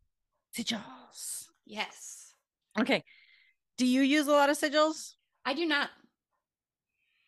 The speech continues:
Speaker 2: I
Speaker 1: You
Speaker 2: do
Speaker 1: do
Speaker 2: like
Speaker 1: not?
Speaker 2: dr-, I do
Speaker 1: <laughs>
Speaker 2: like drawing abstract things, but, um, I, I'm not super well versed in sigils. I mean, I,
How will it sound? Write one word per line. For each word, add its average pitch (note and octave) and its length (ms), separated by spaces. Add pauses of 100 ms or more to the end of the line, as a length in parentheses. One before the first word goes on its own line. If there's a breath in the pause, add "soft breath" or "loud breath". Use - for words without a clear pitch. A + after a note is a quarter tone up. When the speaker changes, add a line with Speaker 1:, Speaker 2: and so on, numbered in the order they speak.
(180)
Speaker 2:
I A#3 40
Speaker 1:
You A#3+ 100
Speaker 2:
do C#4+ 180
Speaker 1:
do - 60
Speaker 2:
like C#4 260
Speaker 1:
not? G#3+ 100
Speaker 2:
dr-, G3 220
I F#3+ 100
do C4+ 260
Speaker 1:
<laughs> - 0
Speaker 2:
like D4+ 220
drawing B3 420
abstract A#3 680
things, A3+ 420
but, G3+ 380
um, F#3 400
I, G#3 340
I'm A#3 200
not B3 200
super A#3+ 320
well A3+ 180
versed G#3 340
in G3 120
sigils. G3+ 640
I G3 100
mean, G#3 180
I, G3 220